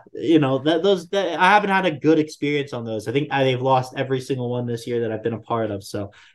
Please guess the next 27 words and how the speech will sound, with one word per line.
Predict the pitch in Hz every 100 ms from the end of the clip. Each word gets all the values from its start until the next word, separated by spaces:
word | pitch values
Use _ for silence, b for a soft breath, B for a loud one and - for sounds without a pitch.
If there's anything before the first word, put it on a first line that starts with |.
| -
yeah, | 147
not | 113 131 190
looking | 208 202 170
forward | - 180 165
to | 170
those | 165 156 117
unless, | 123 131 -
you | 135
know, | 120 117
they're | 113 107
back. | 120 110 104
And | 110
then | 104 104
in, | 107 113 117
in | 131
that | 120 120 -
case, | 113 101
if | 107
I'm | 117
the | 117
other | 113 107
host, | 110 - -
I'd | 117 117
be | 110
trembling | 104 - - 120 120 110 104
right | 104 101
now. | 98 98 104